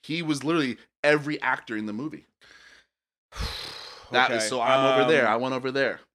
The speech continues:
Speaker 2: I don't like that at all.
Speaker 1: Newell Kids on the Block, Mike Myers all day. Fuck with me.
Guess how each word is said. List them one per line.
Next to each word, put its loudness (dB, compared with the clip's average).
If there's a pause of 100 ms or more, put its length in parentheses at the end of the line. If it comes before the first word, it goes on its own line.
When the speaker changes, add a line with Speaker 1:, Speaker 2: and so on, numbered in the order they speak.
Speaker 2:
I -6
don't -6
like -2
that 0
at -2
all. 2
Speaker 1:
Newell 4
Kids -2
on 2
the -2
Block, 2 (260)
Mike -2
Myers -2
all -2
day. -4
Fuck -6
with -14
me. -16